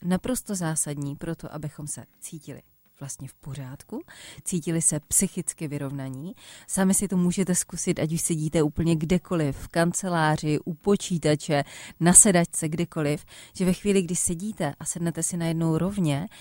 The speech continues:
a pošlete ta ramena tak trošku do vrchu, otevřete tím hrudník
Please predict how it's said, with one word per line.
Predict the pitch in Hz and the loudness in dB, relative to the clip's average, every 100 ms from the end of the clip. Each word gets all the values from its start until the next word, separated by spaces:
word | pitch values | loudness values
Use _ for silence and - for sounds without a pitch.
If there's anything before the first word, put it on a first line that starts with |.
| - - | -20 -14
a | - | -14
pošlete | _ 196 - 202 202 - 165 160 170 | _ -4 0 2 2 2 -2 -2 -2
ta | - 175 | -4 -6
ramena | - 175 180 196 180 143 | -2 0 2 2 2 0
tak | 160 | -4
trošku | - 165 - 170 | -8 -6 -6 -6
do | 170 | -4
vrchu, | 165 226 - 160 151 - - - _ | -2 -4 -4 -6 -6 -10 -20 -20 _
otevřete | 269 - 285 226 196 175 170 | -2 2 2 2 0 -4 -6
tím | - 180 | -2 0
hrudník | 180 170 156 151 175 | 2 0 0 -2 -2